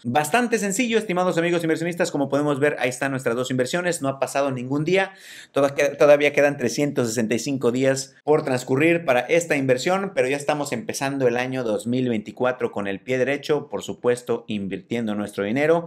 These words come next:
en donde mejores intereses nos esté generando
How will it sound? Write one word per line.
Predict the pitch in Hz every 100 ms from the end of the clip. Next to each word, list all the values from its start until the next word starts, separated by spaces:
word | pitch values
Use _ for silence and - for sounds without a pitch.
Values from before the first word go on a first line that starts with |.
| - -
en | 196 208 190
donde | 180 180 175 175
mejores | 156 131 160 165 160 -
intereses | 135 131 120 143 147 131
nos | 113 107
esté | 104 - 131
generando | 127 104 113 120 120 117 113